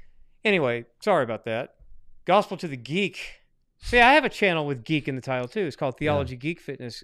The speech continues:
Speaker 2: I primed
Speaker 1: Many
Speaker 2: you to say
Speaker 1: people
Speaker 2: it wrong.
Speaker 1: need
Speaker 2: It was
Speaker 1: to
Speaker 2: my fault.
Speaker 1: Many people, yes, you did. Many people need to avail themselves of that channel, including the one that is sitting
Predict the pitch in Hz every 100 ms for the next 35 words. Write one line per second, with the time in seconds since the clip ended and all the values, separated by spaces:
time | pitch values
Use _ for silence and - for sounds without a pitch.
0 | _ 117 120 - 123 110 202 240 208 -
1 | 190 165 - 165 90 92 98 92 90 90
2 | 80 80 _ 143 156 180 175 - 175 160
3 | 147 143 151 120 131 123 120 _ _ _
4 | - 160 175 170 165 156 143 135 - _
5 | _ _ _ _ _ - 147 135 131 120
6 | 160 165 107 120 107 107 101 - - -
7 | - - - 143 135 123 123 123 123 123
8 | 117 - 127 123